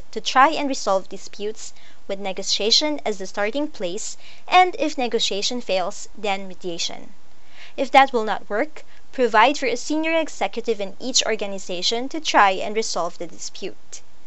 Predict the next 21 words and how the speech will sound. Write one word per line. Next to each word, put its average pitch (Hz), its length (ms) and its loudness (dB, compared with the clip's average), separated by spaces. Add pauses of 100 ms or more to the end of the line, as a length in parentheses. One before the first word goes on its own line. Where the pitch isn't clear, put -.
(200)
If - 140 -4
all 202 240 4
else 175 360 -2
fails, 247 500 2 (120)
arbitration 220 680 2
or 208 140 0
litigation 202 720 -2 (160)
is 269 200 0
the 190 220 -4
end, 147 300 -4 (340)
and 277 160 0
both 311 300 4 (100)
parties 190 540 -2
will 175 160 -4
lose. - 640 -4 (1160)
Lien 294 400 4
waiver. 175 420 -2 (680)
Do 302 100 0
not 349 300 6
ever 254 220 6
give 214 440 -4